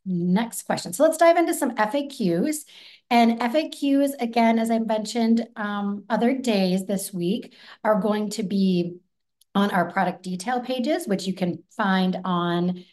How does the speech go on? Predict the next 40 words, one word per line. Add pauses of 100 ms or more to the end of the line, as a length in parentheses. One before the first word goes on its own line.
(260)
sorry,
it's
in
our
product
information
sheet,
which
you
can
find
on
our
product
detail
pages. (440)
These
are
also
gonna
be
featured
in
the
sharing
guide,
which
Haley
will
go
through (360)
in
a
minute.
So
we've
tried
to
think
of